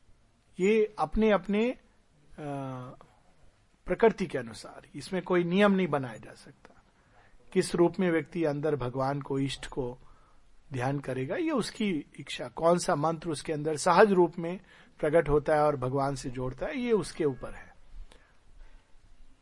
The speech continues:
कुछ मंत्र यूनिवर्सल होते हैं, जैसे ओम या माँ, ये यूनिवर्सल है। गैया भी करेगी तो उसका प्रभाव होगा,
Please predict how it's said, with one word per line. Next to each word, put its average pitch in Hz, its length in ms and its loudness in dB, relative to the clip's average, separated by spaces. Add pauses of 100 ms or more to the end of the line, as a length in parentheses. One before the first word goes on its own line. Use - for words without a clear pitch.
(180)
कुछ - 300 0
मंत्र 165 280 0
यूनिवर्सल 165 640 4
होते 139 300 -2
हैं, 123 180 -8
जैसे 131 400 -6
ओम 131 800 -4 (2500)
या 147 340 4 (600)
माँ, 113 640 -6 (920)
ये 202 60 0
यूनिवर्सल 240 560 4
है। - 200 -20 (1400)
गैया 165 380 8
भी 220 140 6
करेगी 185 380 6
तो 180 200 2
उसका 156 260 -4
प्रभाव 113 420 -6
होगा, 87 360 -18